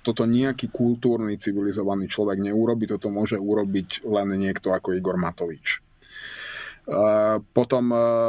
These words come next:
mal hroznú duševnú boľačku, keď sa mu stalo to isté,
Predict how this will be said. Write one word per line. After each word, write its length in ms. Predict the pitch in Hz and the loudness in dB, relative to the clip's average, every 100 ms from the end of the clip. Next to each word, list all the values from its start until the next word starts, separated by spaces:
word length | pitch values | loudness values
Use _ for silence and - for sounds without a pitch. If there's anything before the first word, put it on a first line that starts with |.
| 113 113 202 - - - - - | 2 -2 -6 -8 -8 -10 -8 -2
mal 340 | 127 117 113 117 113 117 110 110 | 2 2 2 0 0 -2 0 2
hroznú 400 | 123 147 147 131 | 2 2 0 -2
duševnú 420 | 117 113 135 131 113 | 0 2 2 0 0
boľačku, 480 | 120 120 120 - 123 | 2 2 0 -2 -2
keď 160 | 117 | -2
sa 220 | - - 123 | -4 -2 0
mu 160 | 127 | 0
stalo 320 | - - 127 | 0 2 2
to 240 | 117 139 135 | 2 0 0
isté, 480 | 139 - 110 110 | -2 -2 -2 0